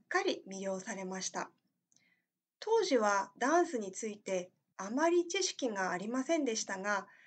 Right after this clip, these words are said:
彼女が特別な才能の持ち主であることはすぐにわかりました。では、サミア・ガマルとはどんな人物なのでしょうか？サミア・ガマルは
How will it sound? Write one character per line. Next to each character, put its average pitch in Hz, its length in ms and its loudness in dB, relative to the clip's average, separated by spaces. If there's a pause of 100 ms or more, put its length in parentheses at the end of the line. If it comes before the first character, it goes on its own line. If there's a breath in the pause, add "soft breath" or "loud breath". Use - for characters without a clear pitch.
(360 soft breath)
彼 294 300 6
女 196 160 2
が 170 200 -4
特 - 300 0
別 349 280 4
な 330 180 8
才 294 260 0
能 285 220 2
の 269 120 2
持 254 140 0
ち 254 160 -4
主 233 300 0
で 190 80 -4
あ 196 80 -4
る 190 100 -8
こ 185 120 -14
と 175 140 -18
は 190 220 -4 (400 soft breath)
す - 300 -2
ぐ 370 120 2
に 247 220 2
わ 165 120 -14
か 180 120 -8
り 170 100 -8
ま 175 160 -8
し - 120 -10
た。 - 180 -8 (1120)
で 311 120 -4
は、 220 340 0 (160)
サ - 240 -12
ミ 302 220 0
ア・ 381 100 -4
ガ 381 140 0
マ 311 140 4
ル 185 200 -10
と 220 140 -4
は - 160 -4 (400)
ど 262 180 0
ん 480 140 0
な 370 100 2
人 233 260 -2
物 180 300 -6
な 185 140 -2
の 180 120 -6
で 175 120 -6
し - 100 -2
ょ 185 60 -4
う 170 100 -8
か？ - 220 -10 (920)
サ 233 180 -4
ミ 330 220 4
ア・ 370 100 4
ガ 370 140 6
マ 285 140 4
ル 175 120 -8
は 170 220 -10